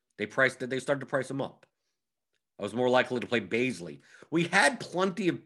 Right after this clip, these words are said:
of guards to play. Like, the weak position yesterday was more like power forward, right? I mean, we had Prince in the cheap option. We had Zion. You had, you filled it with Giannis 'cause what, you get the raw points there.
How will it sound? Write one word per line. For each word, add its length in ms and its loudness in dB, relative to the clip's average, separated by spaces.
of 320 0
guards 400 6
to 80 -6
play. 440 -4
Like, 160 0
the 80 0
weak 420 0
position 480 2
yesterday 460 0
was 180 -6
more 160 0
like 300 -2
power 400 -4
forward, 400 -20
right? 480 4
I 60 -6
mean, 120 0
we 120 0
had 240 0
Prince 340 0
in 80 -4
the 60 -2
cheap 280 -4
option. 380 0
We 120 -2
had 260 -4
Zion. 720 -2
You 80 2
had, 240 0
you 160 0
filled 320 0
it 80 0
with 160 -4
Giannis 460 2
'cause 300 -10
what, 300 -6
you 80 -16
get 240 -4
the 60 -2
raw 220 4
points 420 -4
there. 320 -18